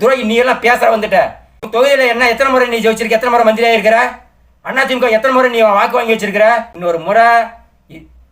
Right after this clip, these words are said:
இது மாதிரி அண்ணா தி மு கவில் இருக்க தொண்டர்களை, தலைவர்களை பத்தி கேவலமா பேசின, தமிழ்நாடு முழுவதும் அண்ணா தி மு க தொண்டர்கள் எதை கொண்டு உன்னை வந்து விமர்சனம் பண்ணுவான்னு தெரியாது. வாயை மூடிக்கிட்டு அமைதியா வே-, உன் வேலை பார்.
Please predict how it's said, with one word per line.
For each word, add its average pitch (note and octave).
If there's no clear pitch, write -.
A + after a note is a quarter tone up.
இது D#3+
மாதிரி G#3+
அண்ணா G3
தி A3+
மு A3
கவில் G#3
இருக்க F#3+
தொண்டர்களை, A3
தலைவர்களை A3
பத்தி G3
கேவலமா A3+
பேசின, G#3
தமிழ்நாடு A3+
முழுவதும் A3+
அண்ணா A3+
தி A#3
மு A3
க A3
தொண்டர்கள் G#3+
எதை A#3
கொண்டு A#3
உன்னை G#3+
வந்து G#3
விமர்சனம் G3+
பண்ணுவான்னு F#3+
தெரியாது. D#3+
வாயை G#3+
மூடிக்கிட்டு A3+
அமைதியா G3+
வே-, F3
உன் D#3
வேலை G3
பார். D#3+